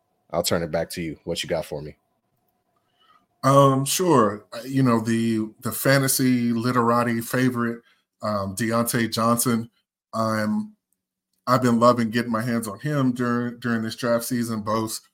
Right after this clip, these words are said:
Speaker 2: redraft and best ball. He's currently going fifty-third overall and the wide receiver twenty-seven. So he's going, like,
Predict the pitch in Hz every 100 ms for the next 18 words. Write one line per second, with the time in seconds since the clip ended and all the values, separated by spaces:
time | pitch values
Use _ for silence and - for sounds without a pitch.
0 | _ 113 113 113 107 104 - 117 110 110
1 | 110 - 110 104 107 - _ _ _ -
2 | 120 - 139 127 113 117 107 104 - 127
3 | 120 107 117 120 120 113 - 117 107 107
4 | 107 113 113 120 117 107 107 104 104 _
5 | _ _ _ 107 101 101 98 98 113 117
6 | 104 - 123 113 104 - - 120 113 104
7 | - 117 123 147 139 120 113 113 110 _
8 | _ _ - 131 - 123 123 127 113 107